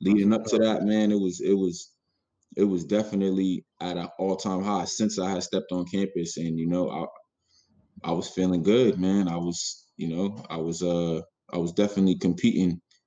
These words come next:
Speaker 1: with the
Speaker 2: Yeah.
Speaker 1: best of them and holding, and yeah, and holding it
Speaker 2: I
Speaker 1: down.
Speaker 2: believe it.
Speaker 1: Um, you know, just a tragic situation that happened with Coach. And then I just decided to transfer back home and, um,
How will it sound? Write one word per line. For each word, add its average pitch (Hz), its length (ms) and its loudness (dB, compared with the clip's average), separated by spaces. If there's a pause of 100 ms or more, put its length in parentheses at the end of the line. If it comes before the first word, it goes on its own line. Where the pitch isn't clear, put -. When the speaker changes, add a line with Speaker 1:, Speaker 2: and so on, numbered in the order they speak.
Speaker 1:
with - 100 -4
the 131 80 0
Speaker 2:
Yeah. 135 80 4
Speaker 1:
best 101 300 2
of 101 80 4
them 98 160 4
and 87 80 0
holding, 92 320 2
and 80 160 -4
yeah, 107 260 6
and 90 100 0
holding 95 280 4
it 92 60 0
Speaker 2:
I - 40 -2
Speaker 1:
down. 101 160 4
Speaker 2:
believe - 220 6
it. 85 100 -8 (400)
Speaker 1:
Um, 85 340 -4
you 92 100 0
know, 90 200 2
just 98 220 -2
a 87 40 -2
tragic 95 480 0 (160)
situation 95 760 2
that 85 180 -4
happened 87 320 -2
with 82 180 -4
Coach. - 460 2 (360)
And 82 140 -6
then 87 140 0
I 87 100 0
just 85 320 -4
decided 85 480 -2
to - 80 -10
transfer 90 340 -2
back 85 240 -4
home 90 380 0
and, 76 140 -4
um, 80 360 -4